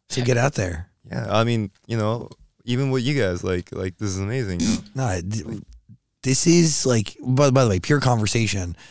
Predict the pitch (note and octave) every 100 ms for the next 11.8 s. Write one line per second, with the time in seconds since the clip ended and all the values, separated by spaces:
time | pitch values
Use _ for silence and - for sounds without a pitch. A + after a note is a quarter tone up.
0 | - _ _ - E3 F#3 F#3 D#3+ C3+ B2+
1 | A#2+ D3+ C3+ C3 B2+ G#2 - _ _ _
2 | _ _ _ _ _ - - D#3+ F#3+ G3+
3 | G3+ F#3+ - - _ _ _ _ _ _
4 | _ C3 D3+ D#3 F3 G3 F#3 E3+ E3+ D#3
5 | D3 - C3+ A#2+ C3 A#2+ B2 B2+ A#2 A#2+
6 | A#2+ A2+ G#2+ A2 - A2 A2+ F#2 F#2 G2
7 | F#2 G#2+ G2 F#2 G2+ F2+ - _ - -
8 | C#3+ D3 D3+ G2+ G#2 G#2 A#2 - A2+ G2
9 | F#2 F2 F#2 F#2 F#2 _ _ _ - G2+
10 | F#2 - - G#2 F#2 - _ F#2+ G2 F#2
11 | - A2 A2+ - G#2+ G2+ F#2